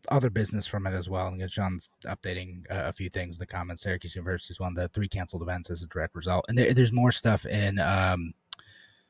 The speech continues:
in, in the article that we shared too from, uh, Base Politics. Um, and yeah, and again, I, I think, I think your average person is like, "I, I don't wanna get involved in all these culture wars. I don't wanna, like,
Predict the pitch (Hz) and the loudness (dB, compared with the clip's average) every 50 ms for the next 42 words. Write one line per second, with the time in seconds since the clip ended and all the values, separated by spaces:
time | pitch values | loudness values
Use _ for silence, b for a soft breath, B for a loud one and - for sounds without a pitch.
0 | b b b b _ - 135 143 143 - 127 127 127 120 110 107 104 98 101 - | b b b b _ 6 8 8 8 8 8 8 8 8 8 8 6 6 4 0
1 | - 92 95 95 - 87 85 - - 92 90 87 87 - - 98 92 90 87 - | 0 0 0 0 0 -2 -4 -2 -2 0 0 0 -2 -4 -4 -2 -2 -2 -2 -4
2 | - 95 87 87 82 85 90 85 - 90 87 - - - 90 82 90 87 - - | -6 -6 -4 -4 -4 -4 -4 -2 -2 -2 -2 -2 -2 -2 0 0 0 -2 -2 -2
3 | 90 82 - - - - - - - - 92 92 90 90 87 85 92 92 - _ | -4 -4 -4 -6 -10 -10 -12 -10 -4 0 2 4 4 4 2 2 0 -4 -6 _
4 | _ - - B B B B B B B B B B - - 107 107 107 104 104 | _ -20 -20 B B B B B B B B B B 0 4 6 6 6 6 6
5 | 101 101 101 95 - - - - _ _ _ _ _ - - - - - - - | 4 2 0 0 -2 -2 -4 -6 _ _ _ _ _ -20 -20 -20 -20 -8 4 8
6 | 170 123 117 127 143 147 143 156 139 131 131 151 165 160 175 208 220 170 135 - | 10 10 10 8 6 8 8 8 8 10 10 12 12 12 12 12 12 12 8 -4
7 | _ _ - - 170 165 233 208 185 202 160 139 135 143 143 131 - - 131 127 | _ _ 6 8 10 10 10 12 12 12 12 12 12 12 12 10 6 4 2 2
8 | 131 - 143 123 98 110 117 113 107 - - - 113 117 107 - _ _ - _ | 4 4 2 0 2 2 2 2 2 2 2 2 2 2 0 -4 _ _ -20 _
9 | _ _ - - - 113 107 - 131 131 135 98 120 123 120 113 101 110 98 90 | _ _ -12 -2 0 0 2 4 4 2 4 4 2 2 2 2 2 0 -2 -2
10 | 92 101 101 98 101 92 98 98 95 92 92 92 87 - - - 101 - - 101 | -2 0 0 0 0 -2 -2 -2 -2 -2 -2 -4 -6 -8 -6 -8 -8 -6 -4 -6
11 | 98 95 95 95 - 98 92 113 113 90 123 120 110 107 101 101 101 104 101 - | -4 -2 -4 -2 -4 -2 -2 0 0 2 2 2 2 2 4 4 2 2 0 -2